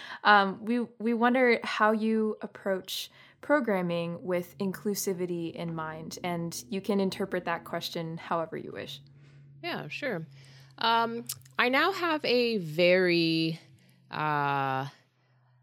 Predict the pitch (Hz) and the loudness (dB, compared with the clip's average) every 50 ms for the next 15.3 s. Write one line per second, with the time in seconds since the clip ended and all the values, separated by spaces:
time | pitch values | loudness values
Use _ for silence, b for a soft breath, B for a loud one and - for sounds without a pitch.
0 | b b _ - 180 196 190 208 220 214 208 180 220 233 240 240 190 - - - | b b _ 0 0 2 4 4 4 4 6 6 8 8 8 8 6 6 8 8
1 | - - - 208 - - - - - - - 175 170 175 170 165 175 180 - - | 8 8 6 6 4 4 2 -2 -2 0 0 2 4 6 6 6 6 4 4 2
2 | 165 151 - - _ - - 190 185 190 190 190 208 214 226 233 247 269 294 330 | 0 -2 -2 -6 _ -4 2 4 4 4 4 4 4 4 4 4 2 2 2 0
3 | 392 392 - B B B B B B B B B B B B B _ _ - _ | -2 -2 -4 B B B B B B B B B B B B B _ _ -20 _
4 | _ - - - 220 214 202 190 165 208 196 196 202 - - 185 180 175 - - | _ 0 2 2 4 2 2 2 2 2 2 4 4 2 2 2 -2 -2 -2 0
5 | 180 175 175 - - 214 247 247 247 - - - - 160 165 160 156 151 - - | 2 4 4 6 6 4 4 2 -2 -8 -16 -12 -2 2 4 6 6 4 4 0
6 | - - - _ 165 160 156 147 - - 165 - 175 160 - - 190 185 196 196 | -4 -12 -10 _ -2 -2 -2 -2 -2 -2 0 2 4 4 4 4 4 4 4 4
7 | 208 196 185 165 156 - 180 170 170 165 180 175 175 165 - - 175 175 165 - | 4 6 6 4 4 4 2 2 2 2 0 0 0 2 2 2 2 0 -2 0
8 | - - - 175 170 170 170 170 170 165 - - 143 143 139 139 139 139 139 139 | 0 2 4 4 4 4 4 2 2 0 -2 -4 -2 0 0 0 0 0 0 0
9 | 139 139 139 139 135 - B B B B B B B B B B - 165 - 147 | 0 0 -2 -2 -4 -6 B B B B B B B B B B -2 -2 0 0
10 | 151 151 156 - - - 165 151 151 - 151 151 147 151 151 139 - 170 156 156 | 0 0 2 2 2 0 0 0 2 4 4 4 4 2 0 0 0 -2 0 0
11 | 156 151 147 147 147 - 202 165 - - 170 151 151 135 151 156 156 156 156 143 | 2 2 0 0 0 0 -2 -2 0 2 2 4 4 4 4 2 4 4 4 4
12 | 147 156 156 - 190 - - - 180 170 - - 202 190 180 180 196 208 185 202 | 2 2 4 4 2 2 4 4 4 4 4 4 6 6 8 8 6 6 6 6
13 | 196 202 220 269 - 330 359 - - 320 269 220 214 190 208 202 202 202 196 196 | 6 6 6 6 6 6 4 6 4 4 6 6 6 6 4 2 2 0 0 0
14 | 196 196 196 185 - 185 175 165 165 160 156 - - - - 151 147 143 139 135 | 0 -2 -2 0 2 4 6 6 6 4 2 0 -2 -2 0 2 2 2 2 2
15 | 135 131 131 139 143 | 0 -2 -4 -6 -8